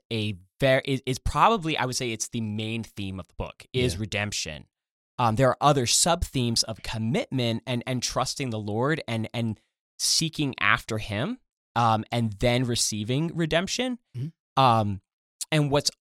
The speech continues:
Speaker 1: awesome is the book of Ruth, Ruth plays into God's great story of redemption
Speaker 2: Yeah.
Speaker 1: because Ruth and Boaz have a son,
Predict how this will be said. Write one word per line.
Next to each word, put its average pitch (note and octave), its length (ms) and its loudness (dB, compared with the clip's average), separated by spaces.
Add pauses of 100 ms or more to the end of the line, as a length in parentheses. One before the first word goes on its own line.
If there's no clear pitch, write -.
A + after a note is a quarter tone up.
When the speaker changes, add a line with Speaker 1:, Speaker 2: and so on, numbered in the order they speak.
Speaker 1:
awesome C3+ 600 4
is A2+ 460 0
the A#2+ 220 -2
book - 340 0
of B2 220 -2
Ruth, A#2+ 160 -4 (260)
Ruth A#2+ 520 2
plays C#3 420 2
into A#2+ 380 -2
God's A2 420 0 (180)
great A2 460 -2
story F#2+ 400 -2
of F2 120 -10
redemption F2 500 -6
Speaker 2:
Yeah. G2+ 60 -2
Speaker 1:
because G2+ 440 -2 (360)
Ruth C3 460 0
and G#2+ 160 -4
Boaz A2+ 460 2
have G2+ 160 -6
a F#2+ 60 -4
son, G2 360 -4